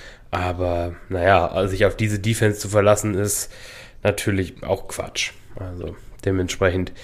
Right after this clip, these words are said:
ja, es war, es war schon spät, als das passiert ist, aber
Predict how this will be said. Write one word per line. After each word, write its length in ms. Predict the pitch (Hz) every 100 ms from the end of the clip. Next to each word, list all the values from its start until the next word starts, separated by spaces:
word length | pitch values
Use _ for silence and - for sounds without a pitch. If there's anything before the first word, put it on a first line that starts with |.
| - - -
ja, 340 | - 90 92 87 - -
es 180 | - 107
war, 220 | 117 123
es 140 | 110 104
war 140 | 120
schon 200 | - 120
spät, 500 | - - 123 123 139
als 340 | 123 117 - -
das 320 | 110 107 -
passiert 460 | - 117 - 120 110
ist, 180 | 110 85
aber 420 | 101 98 95